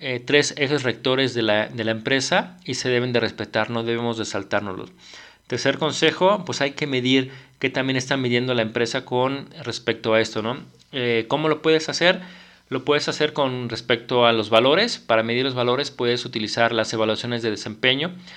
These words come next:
Si es algo que no estás llevando ya en tu empresa, también tenemos otro podcast que habla de las evaluaciones de desempeño.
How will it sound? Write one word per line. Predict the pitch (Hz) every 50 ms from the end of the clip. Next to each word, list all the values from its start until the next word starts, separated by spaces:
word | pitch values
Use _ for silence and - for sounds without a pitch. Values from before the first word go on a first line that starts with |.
| - - - _ _ _ -
Si | - - - - 131 127
es | 127 127 123 127 - - -
algo | - 139 127 123 123 120
que | - 123
no | 120 120 123 123
estás | 120 120 - 131 123 120 117
llevando | 127 117 113 113 117 117
ya | 113 113 113
en | 113 117
tu | 120
empresa, | 113 - 123 120 120 - -
también | 127 117 117 117 113
tenemos | 120 113 113 113 113 -
otro | - 117 - 117 113 117
podcast | 117 113 110 - 120 110 -
que | - -
habla | 107 107 110 104
de | 101 101
las | 98 95 -
evaluaciones | 113 107 101 101 98 - 113 110 107 107
de | 104 104
desempeño. | 98 - - 113 107 110 131 135 143 165 180